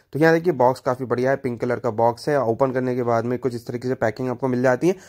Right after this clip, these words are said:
अंदर में आप देखेंगे तो यहाँ पर कंपनी आपको वन ईयर का जो वारंटी कार्ड है, वो भी प्रोवाइड करती है। तो यहाँ आप देख के आएंगे, वन ईयर का वारंटी कार्ड आपको मिल जाता है। और कभी भी in future इसमें कोई ख़राबी आती है, तो आपको डायरेक्ट कंपनी से रिप्लेसमेंट मिल जाता है। और यहाँ आप देखेंगे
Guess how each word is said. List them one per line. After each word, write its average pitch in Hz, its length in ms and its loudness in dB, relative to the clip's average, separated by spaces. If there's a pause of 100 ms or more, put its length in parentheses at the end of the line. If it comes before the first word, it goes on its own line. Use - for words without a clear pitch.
(280)
अंदर 175 300 6
में 190 120 4
आप 180 100 4
देखेंगे 180 300 0
तो 185 80 0
यहाँ 147 420 -2
पर 170 220 0
कंपनी 147 380 -2
आपको 135 300 0
वन 123 260 0
ईयर 113 240 -2
का 135 220 2 (340)
जो 117 120 2
वारंटी 120 380 2
कार्ड 117 260 2
है, 127 60 2
वो 104 140 -2
भी 101 100 -6
प्रोवाइड 101 340 -2
करती 101 260 -6
है। 98 60 -8
तो 107 80 -6
यहाँ 104 180 -6
आप 107 60 -4
देख 101 200 -8
के 113 100 -4
आएंगे, 120 200 -2
वन 110 200 -2
ईयर 110 140 -2
का 110 120 -2
वारंटी 107 340 0
कार्ड 117 180 2
आपको 117 180 -2
मिल 120 160 0
जाता 131 280 4
है। 196 80 2 (400)
और 165 240 6
कभी 180 220 -2
भी 185 160 0
in 180 100 -4
future 170 360 -6 (160)
इसमें 143 260 -8
कोई 139 160 4
ख़राबी 120 360 2
आती 113 240 0
है, 120 60 -10
तो 143 100 -2
आपको 131 360 -6 (100)
डायरेक्ट 113 300 0
कंपनी 104 280 -4
से 131 100 -4
रिप्लेसमेंट 110 460 -4
मिल 101 120 -2
जाता 98 240 -2
है। 104 60 0
और 117 320 4
यहाँ 107 260 -6
आप 123 80 -2
देखेंगे 117 540 -2